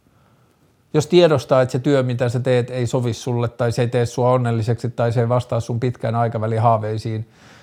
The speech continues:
niin on paljon pelottavampaa ja voi olla haitallistakin, mutta mä ajattelen, että on isossa kuvassa oikein ottaa loparit. Hyvä.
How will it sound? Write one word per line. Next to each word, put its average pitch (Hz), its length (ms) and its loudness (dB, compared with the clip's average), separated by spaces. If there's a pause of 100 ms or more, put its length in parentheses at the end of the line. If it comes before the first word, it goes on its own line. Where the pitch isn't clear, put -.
(220)
niin 123 200 -2
on 131 160 -4
paljon 156 260 6
pelottavampaa 120 1000 4
ja 127 120 0
voi 123 180 6
olla 120 220 4
haitallistakin, 110 920 0
mutta 113 560 -4
mä 120 160 0
ajattelen, 113 500 -2
että 113 380 -4
on 110 320 -2
isossa 117 400 -4
kuvassa 120 500 -6
oikein 120 480 -8
ottaa 120 460 -6
loparit. 120 540 -6 (160)
Hyvä. 110 200 -2